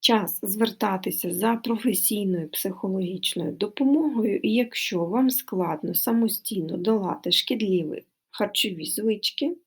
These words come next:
у зв'язку зі стресом, війною в Україні ви весь час переїдаєте або перекушуєте протягом дня,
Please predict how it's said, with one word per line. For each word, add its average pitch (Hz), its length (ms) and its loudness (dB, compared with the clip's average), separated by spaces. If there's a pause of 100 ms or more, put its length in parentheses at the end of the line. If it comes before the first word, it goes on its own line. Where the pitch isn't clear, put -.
(500)
у 226 120 6
зв'язку 254 540 4
зі 226 140 -2
стресом, 180 600 0
війною 202 420 0
в 170 80 -8
Україні 180 520 0
ви 214 200 0
весь 208 220 0
час 190 300 -2
переїдаєте 180 760 0
або - 200 -2
перекушуєте 220 840 0
протягом 226 600 0
дня, 220 360 -2